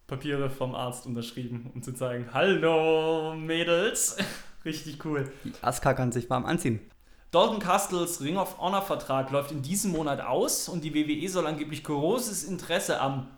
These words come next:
Speaker 1: Party Peacock haben,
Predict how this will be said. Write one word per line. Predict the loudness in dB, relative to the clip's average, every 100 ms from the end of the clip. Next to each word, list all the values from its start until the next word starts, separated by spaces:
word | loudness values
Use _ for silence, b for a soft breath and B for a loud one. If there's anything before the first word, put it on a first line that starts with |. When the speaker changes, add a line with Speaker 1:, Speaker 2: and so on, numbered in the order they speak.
| -20 -10
Speaker 1:
Party | -6 -2 -2 0 -2
Peacock | -2 -6 -6 -4 -4 -4 -6 -14 -16
haben, | 0 2 2 0 -10